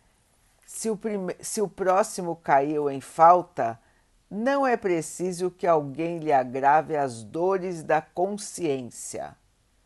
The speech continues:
Se uma pessoa entrou em desespero,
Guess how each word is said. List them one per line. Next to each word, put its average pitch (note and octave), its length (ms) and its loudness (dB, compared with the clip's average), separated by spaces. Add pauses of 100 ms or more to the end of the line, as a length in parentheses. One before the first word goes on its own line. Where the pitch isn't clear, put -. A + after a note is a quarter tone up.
(260)
Se - 160 -10
uma A3+ 180 4
pessoa F3+ 720 -2
entrou D3+ 400 -2
em C#3 140 -8
desespero, C3 1080 -4